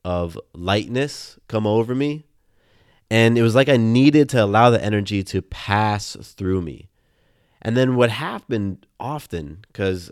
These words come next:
I went through a lot of crying in the weeks and months after this breakup, what happened is that after I allowed the emotion to come out, after I let the tears fall, I, I started to just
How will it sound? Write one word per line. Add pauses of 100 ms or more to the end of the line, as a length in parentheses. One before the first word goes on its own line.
I
went
through
a
lot
of
crying (500)
in
the
weeks
and
months
after
this
breakup, (1000)
what
happened
is
that
after
I
allowed
the
emotion
to
come
out,
after
I
let
the
tears
fall, (1400)
I, (280)
I
started
to (420)
just